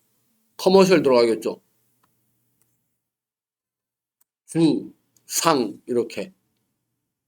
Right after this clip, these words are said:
주상복합 할 때. <laughs> 개그 콘서트가 다시 시작했어요. 알아요? 그 공동묘지가 보이는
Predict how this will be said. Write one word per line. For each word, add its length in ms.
주상복합 680
할 120
때. 240
<laughs> 720
개그 180
콘서트가 480
다시 240
시작했어요. 600
알아요? 300
그 180
공동묘지가 720
보이는 520